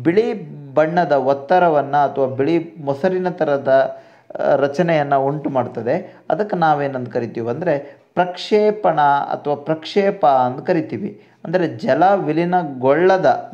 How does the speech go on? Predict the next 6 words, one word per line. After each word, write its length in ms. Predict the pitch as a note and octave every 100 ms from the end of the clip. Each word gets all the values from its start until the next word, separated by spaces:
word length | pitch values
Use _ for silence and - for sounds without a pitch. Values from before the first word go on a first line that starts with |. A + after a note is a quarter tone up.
| B2+
ಬಿಳಿಯ 300 | C#3+ F3 F#3
ವಸ್ತುವಾಗಿ 640 | D3 C#3 - D3 C3+ C3
ಏನಾಗತ್ತಂದ್ರೆ 800 | C3 B2 A#2+ A#2 A2 - C#3+ F3
ಬೇರಿಯಂ 500 | C3+ B2+ B2+ C3 B2+
ಸಲ್ಫೇಟು 720 | A#2+ A#2+ G#2+ A#2+ G#2 E3+ B3 - - _ D#3+
ಉಂಟಾಗ್ತದೆ. 880 | F3+ E3+ C3+ - A#2+ A2+ G#2 -